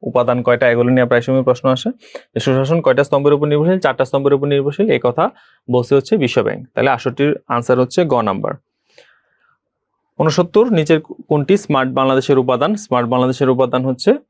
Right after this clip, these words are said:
স্মার্ট সোসাইটি। গ নাম্বার হচ্ছে আনসার ঊন-, ঊনসত্তরের। তারপরে রিপাবলিক গ্রন্থের রচয়িতাকে, এটাও প্রিভিয়াস প্রশ্ন, রিপাবলিক গ্রন-, গ্রন্থের রচয়িতা হচ্ছে প্লেটো। সত্তরের আনসার হচ্ছে প্লেটো।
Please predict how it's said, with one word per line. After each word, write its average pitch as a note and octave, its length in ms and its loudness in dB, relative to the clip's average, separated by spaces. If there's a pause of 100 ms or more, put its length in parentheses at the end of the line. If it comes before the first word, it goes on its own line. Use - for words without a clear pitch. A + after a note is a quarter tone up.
(380)
স্মার্ট - 440 -2 (120)
সোসাইটি। A#2+ 560 0 (600)
গ A#2+ 120 2
নাম্বার A#2+ 300 0
হচ্ছে A#2+ 200 0
আনসার C3 320 0
ঊন-, B2+ 160 -4 (140)
ঊনসত্তরের। B2+ 560 0 (1040)
তারপরে C3+ 320 0
রিপাবলিক D3 380 0
গ্রন্থের D3 280 2
রচয়িতাকে, C#3+ 500 2
এটাও C3+ 160 2
প্রিভিয়াস C#3 360 0
প্রশ্ন, D#3+ 360 0 (160)
রিপাবলিক B2 400 2
গ্রন-, B2 280 0
গ্রন্থের A#2 300 -2
রচয়িতা A#2+ 360 2
হচ্ছে G3 300 0 (400)
প্লেটো। - 380 -4 (640)
সত্তরের A2 320 0
আনসার A2 280 -2
হচ্ছে A#2 260 -2 (480)
প্লেটো। - 380 -4